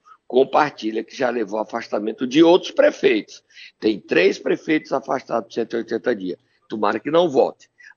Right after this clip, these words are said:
Antônio Almeida, tchau, Antônio Almeida. Tchau, tá bom, você já foi prefeito demais. Antônio Almeida, de Acopiara. Frank Gomes, de Itaiçaba. E a Iris Martins, de Hidrolândia.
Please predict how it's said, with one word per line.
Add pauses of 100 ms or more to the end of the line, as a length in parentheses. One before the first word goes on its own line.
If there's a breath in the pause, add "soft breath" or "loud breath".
Antônio
Almeida,
tchau,
Antônio
Almeida. (320)
Tchau,
tá
bom,
você
já
foi
prefeito
demais. (400 loud breath)
Antônio
Almeida, (600 soft breath)
de
Acopiara. (280)
Frank
Gomes, (160)
de
Itaiçaba. (340)
E
a
Iris
Martins, (340)
de (220)
Hidrolândia.